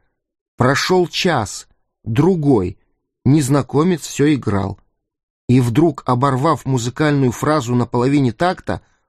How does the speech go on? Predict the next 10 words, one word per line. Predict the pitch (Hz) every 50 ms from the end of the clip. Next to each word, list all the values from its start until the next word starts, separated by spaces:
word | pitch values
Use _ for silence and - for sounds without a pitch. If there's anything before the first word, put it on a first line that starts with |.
| _ _
он | - 156 160 165
откинулся | 160 139 - - 185 190 170 165 151 127 - - 143
назад | 139 139 135 113 131 185 190 202 - - _ _ _ _ _ _ _ _ _ _ _ _ -
и | 127 127
упал | 131 131 113 - - 143 135 135 120
замертво. | 104 95 107 110 101 101 98 95 - - - 85 90 90 - _ _ _ _ _ _ _ _ _ _ _ _ _ _ -
Неизвестный | 101 107 117 135 139 123 110 113 120 131 165 180 - - - 156 151 139
пролежал | - - 135 139 131 131 117 107 151 147 139 120
в | 107 110
обмороке | 147 180 180 151 139 151 147 139 131 - - 131 110 -